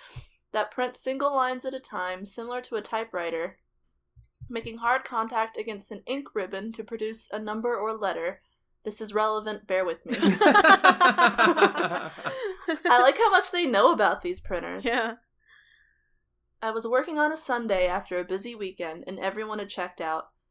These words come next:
Speaker 1: The hotel had two separate buildings, the main one with the lobby where I was, and a second building with the pool and a few guest rooms. My housekeeper was in the second building,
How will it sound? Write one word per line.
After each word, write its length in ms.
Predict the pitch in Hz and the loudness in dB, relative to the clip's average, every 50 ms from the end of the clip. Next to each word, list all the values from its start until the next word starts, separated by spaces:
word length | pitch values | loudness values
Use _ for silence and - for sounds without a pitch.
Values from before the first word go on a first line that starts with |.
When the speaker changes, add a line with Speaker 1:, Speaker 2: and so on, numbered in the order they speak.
| _ _ _ | _ _ _
Speaker 1:
The 60 | 208 | -6
hotel 320 | 220 226 226 - 285 240 214 | -4 -4 -4 -4 -4 -4 -4
had 120 | 202 202 - | -4 -6 -8
two 160 | - 269 277 | -12 -12 -12
separate 400 | 277 - 277 262 - 269 262 - | -6 -6 -6 -4 -4 -8 -6 -4
buildings, 560 | 208 202 196 196 196 196 196 202 214 - - | -6 -6 -4 -6 -8 -12 -12 -14 -14 -16 -12
the 100 | - 196 | -10 -8
main 220 | 196 208 214 226 | -6 -6 -6 -4
one 140 | 233 233 233 240 | -6 -8 -8 -8
with 100 | 247 - | -8 -6
the 60 | 233 | -2
lobby 420 | 220 190 180 175 175 170 170 175 | -2 0 0 0 -2 -4 -8 -8
where 160 | 165 165 - | -8 -6 -2
I 180 | - 233 247 226 | 2 2 2 2
was, 480 | 208 180 156 151 151 156 175 - - _ _ _ _ _ _ _ _ _ | 0 -4 -4 -4 -6 -8 -10 -12 -18 _ _ _ _ _ _ _ _ _
and 100 | - 175 | -14 -14
a 60 | 185 185 | -12 -10
second 480 | - - 262 269 294 - 285 233 - | -6 -2 0 0 0 -2 -8 -10 -6
building 360 | - 196 185 180 185 180 180 180 | -4 -4 -4 -4 -4 -8 -8 -10
with 140 | 196 196 - | -12 -10 -10
the 60 | - | -10
pool 380 | - - _ 254 247 254 262 254 | -12 -8 _ -8 -8 -6 -6 -6
and 80 | 220 220 | -6 -8
a 40 | 220 | -10
few 180 | 220 - 202 196 | -12 -14 -16 -10
guest 380 | 190 190 165 - - - - | -8 -8 -8 -8 -10 -14 -14
rooms. 420 | 185 170 - - - 208 - - _ _ _ _ _ _ _ _ _ | -14 -14 -14 -14 -16 -18 -18 -20 _ _ _ _ _ _ _ _ _
My 100 | - 190 | -8 -8
housekeeper 720 | 190 - 226 269 302 285 - - - 214 208 - 190 190 185 | -4 0 0 0 0 0 -6 -10 -12 -12 -10 -8 -8 -6 -6
was 160 | 180 196 202 | -6 -6 -8
in 80 | 196 185 | -8 -10
the 80 | 170 | -10
second 420 | - - - 247 254 - 233 202 196 | -10 -6 -6 -6 -6 -6 -10 -10 -6
building, 520 | 180 175 175 175 175 170 175 180 185 202 | -6 -6 -4 -4 -6 -10 -10 -12 -16 -18